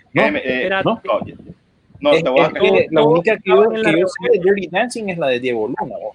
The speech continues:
Speaker 2: Tengo aquí, eh, eh, gracias a Dirty Dance dos mil diecisiete, buscala. Dirty
Speaker 1: Ah.
Speaker 2: Dance dos mil diecisiete se llama American Television Film. Eh, ahí aparece y este es el póster.
Speaker 1: Ah, mira. Ah, pues yo estaba confundido, creí que estabas hablando.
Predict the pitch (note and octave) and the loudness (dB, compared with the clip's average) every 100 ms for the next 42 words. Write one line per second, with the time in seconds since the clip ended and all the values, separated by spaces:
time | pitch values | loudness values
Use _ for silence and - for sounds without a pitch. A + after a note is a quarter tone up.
0 | - - - D3+ - C3+ C3+ C3+ - C#3 | -12 -10 -10 -8 -4 -4 -2 -8 -4 -4
1 | C#3+ D3+ - B2+ A#2+ A#2 G#2 - D#3 - | -2 -4 -2 0 2 0 -2 -4 -6 -4
2 | C#3+ E3+ D#3+ C#3 C#3 F3 F#3 - - E3 | -2 -2 0 -4 -2 -4 -4 -8 -6 -6
3 | D#3+ A#2 A#2+ G#3 A3 G#3 - _ - - | -4 -8 -6 -4 -2 -4 -6 _ -20 -10
4 | - F3+ E4 F3 F#3+ F#3 D3 C#3+ E3 E3+ | -4 -4 -2 0 0 -2 -6 -4 -4 -6
5 | - - F#3+ F#3 F3 C#3+ C#3+ D3 C3+ D#3 | -8 -6 -6 -6 -6 -4 -2 -2 -2 -4
6 | E3 D#3 C#3+ C3+ D#3+ E3+ D#3 - F3 F#3+ | -4 -4 -4 -4 -4 -6 -10 -6 -6 -6
7 | F#3+ _ _ - - A#2+ B2 B2 B2 A#2+ | -10 _ _ -20 -8 -2 0 0 0 -2
8 | - - C3 D3 C#3 D3 F3+ - E3+ - | -6 -2 0 0 -2 -2 -2 -4 -8 -8
9 | - - - - - - _ _ _ C3+ | -20 -20 -20 -20 -20 -20 _ _ _ -6
10 | C#3 D3 D3 - C3+ - B2+ G#2 - - | -4 -2 -4 -8 -8 -4 -6 -6 -14 -14
11 | - _ - _ _ - - - - - | -18 _ -20 _ _ -20 -18 -18 -18 -20
12 | - - G2 G2 F#2+ F2+ G2+ G2+ A2+ - | -20 -18 -16 -16 -16 -14 -14 -10 -10 -10
13 | - G#2 F#2+ A2 G#2 A#2+ A2+ A#2+ - A2 | -12 -16 -14 -14 -2 0 0 -4 -10 -6
14 | A2+ A#2 A#2 A#2 A#2 A2+ A2+ C3+ B2 | -4 -4 -10 -4 -2 -2 -2 -4 -6